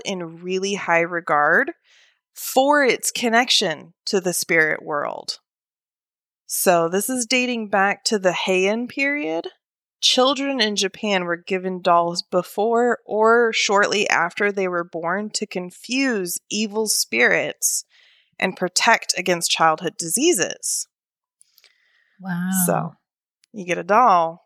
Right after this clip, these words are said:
Speaker 1: they don't know what's up. And then, um, when the child becomes of age, um, which is usually around twenty, the doll is destroyed.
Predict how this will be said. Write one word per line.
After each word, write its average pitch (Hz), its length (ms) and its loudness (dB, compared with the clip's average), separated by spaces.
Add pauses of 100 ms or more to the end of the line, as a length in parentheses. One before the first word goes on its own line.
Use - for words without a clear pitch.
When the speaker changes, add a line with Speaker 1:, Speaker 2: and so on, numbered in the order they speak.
(600)
Speaker 1:
they 190 100 -4
don't 175 140 -4
know 175 120 -4
what's 170 200 -6
up. - 220 0 (1040)
And 196 280 0
then, 185 400 2 (100)
um, 165 580 0
when 185 580 -2
the 196 80 -6
child 226 480 2
becomes 202 480 -4
of 180 160 -2 (100)
age, 170 840 2 (600)
um, 165 540 2
which 180 200 -2
is 180 160 -2
usually 208 400 -2
around 175 280 0
twenty, 190 560 -2 (400)
the 185 260 -2
doll 180 460 4
is 175 200 -4
destroyed. 160 920 -4